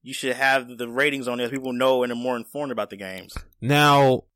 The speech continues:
Speaker 2: it is, I, I mean, as a person who has worked retail for most of his adult life, I've seen many times when the parent comes in and tries to buy a game, and we are required to tell them, by law,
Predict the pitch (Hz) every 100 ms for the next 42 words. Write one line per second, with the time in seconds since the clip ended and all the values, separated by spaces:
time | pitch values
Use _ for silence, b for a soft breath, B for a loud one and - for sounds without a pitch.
0 | - 131 139 165 175 165 165 - _ 160
1 | 190 175 202 196 185 170 - 160 160 -
2 | 208 202 175 165 135 123 117 113 - 101
3 | 95 87 101 92 90 87 98 87 80 90
4 | 85 82 85 82 82 85 - - B B
5 | B B B 120 139 147 151 131 135 135
6 | - 113 104 95 98 - 117 110 - 107
7 | 95 98 92 101 90 92 90 87 85 87
8 | 87 - 87 87 95 92 85 - - 165
9 | 147 107 - - 160 170 95 78 90 _
10 | _ _ - 98 156 147 101